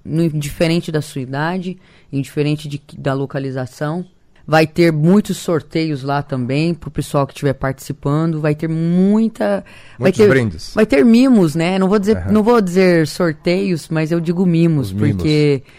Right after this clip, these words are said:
Speaker 1: quando eu falo mimo é porque realmente foi a dedo que eu escolhi pra poder presentear,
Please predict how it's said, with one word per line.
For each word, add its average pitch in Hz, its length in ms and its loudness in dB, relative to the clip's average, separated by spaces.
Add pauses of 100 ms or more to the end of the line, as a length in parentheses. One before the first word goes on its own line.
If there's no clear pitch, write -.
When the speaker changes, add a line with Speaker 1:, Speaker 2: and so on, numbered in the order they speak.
(200)
Speaker 1:
quando 175 200 0
eu 175 60 2
falo 160 280 2
mimo 165 320 2
é 165 40 0
porque - 240 -6
realmente 160 560 0
foi 160 220 0
a 160 80 2
dedo 151 400 0
que 151 100 -6
eu 151 60 -2
escolhi 147 380 -4
pra 143 160 -10
poder 147 240 -4
presentear, 156 880 -2